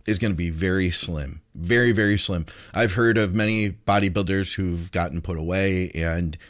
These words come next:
there, there's nothing. There, you're, you know, you're not gonna have that opportunity. That said, uh, Dave, you did have some experience inside,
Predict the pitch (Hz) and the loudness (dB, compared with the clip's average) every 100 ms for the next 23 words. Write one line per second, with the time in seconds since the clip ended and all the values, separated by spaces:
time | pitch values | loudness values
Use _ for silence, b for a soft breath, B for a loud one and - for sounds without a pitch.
0 | b 98 98 92 95 87 82 69 - 71 | b 0 0 0 -2 -2 -2 -6 -8 -12
1 | 78 82 85 82 73 78 85 85 B B | -8 -4 -2 -4 -6 -6 -6 -8 B B
2 | B 76 73 87 92 85 87 80 87 85 | B -8 -4 -2 0 0 0 0 0 0
3 | 85 80 82 110 104 85 b b b b | -2 -2 -2 0 0 -2 b b b b
4 | - 147 - - 156 151 101 95 104 b | 0 2 2 2 4 6 4 2 -2 b
5 | b b - 107 104 127 135 117 196 147 | b b 0 2 4 4 4 4 2 2
6 | 185 139 110 104 - 113 104 - - - | 2 2 2 0 -2 0 -2 -4 -6 -6
7 | - 120 113 107 101 - 101 92 - 123 | -2 0 2 2 0 -2 0 2 2 4
8 | 120 101 98 101 | 4 4 2 -2